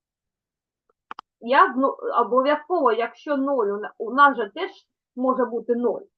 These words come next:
І для нуля теж окремо є розв'язання.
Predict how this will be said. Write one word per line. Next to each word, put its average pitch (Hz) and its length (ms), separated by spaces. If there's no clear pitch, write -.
І 233 420
для 233 400
нуля 240 360
теж 180 180
окремо 226 440
є 202 140
розв'язання. 196 640